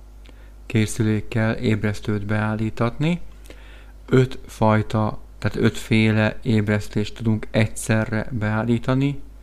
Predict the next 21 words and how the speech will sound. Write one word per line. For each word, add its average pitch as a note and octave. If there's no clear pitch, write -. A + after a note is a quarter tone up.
Az G#2
mindegy, A2+
hogy A#2+
egy A2
adott A2
napon A2
vagy G#2+
különböző G#2+
napszakokon, C3+
ez, A2
ez G#2+
rajtunk G#2
múlik, C#3
de A2+
egyszerre A#2
öt C3
ébresztést G#2+
képes A2
tárolni A2
a -
készülék. G#2